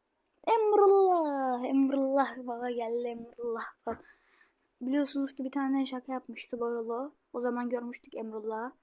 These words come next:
Ee, yorumlara yazmışlardı Barolo takipçileri.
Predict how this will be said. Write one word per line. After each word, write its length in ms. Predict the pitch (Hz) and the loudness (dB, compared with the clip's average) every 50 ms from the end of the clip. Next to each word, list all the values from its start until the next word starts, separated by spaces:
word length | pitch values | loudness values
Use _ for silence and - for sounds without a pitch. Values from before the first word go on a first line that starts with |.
| _ _ _ _ _ _ _ _ _ _ _ _ _ _ _ _ - 254 240 | _ _ _ _ _ _ _ _ _ _ _ _ _ _ _ _ -6 -6 -6
Ee, 480 | 233 233 226 226 226 226 226 226 - - _ _ _ _ _ _ _ _ | -4 -6 -6 -8 -8 -8 -8 -10 -10 -12 _ _ _ _ _ _ _ _
yorumlara 480 | - 254 247 240 247 247 247 247 247 247 | 0 2 2 2 2 2 2 2 2 2
yazmışlardı 1500 | 247 240 240 240 233 240 240 240 233 - - - - _ _ _ _ _ _ _ _ _ - 226 226 220 220 214 220 214 214 | 2 0 0 -2 -4 -6 -10 -10 -10 -10 -12 -14 -16 _ _ _ _ _ _ _ _ _ -6 -4 -2 -2 -4 -4 -6 -8 -6
Barolo 480 | 220 226 226 220 220 214 208 - - - _ - | -6 -4 -4 -4 -4 -6 -6 -8 -10 -14 _ -8
takipçileri. 760 | - 233 220 214 - _ - - 226 220 220 214 214 - | -6 -6 -6 -6 -8 _ -10 -8 -6 -6 -6 -8 -10 -12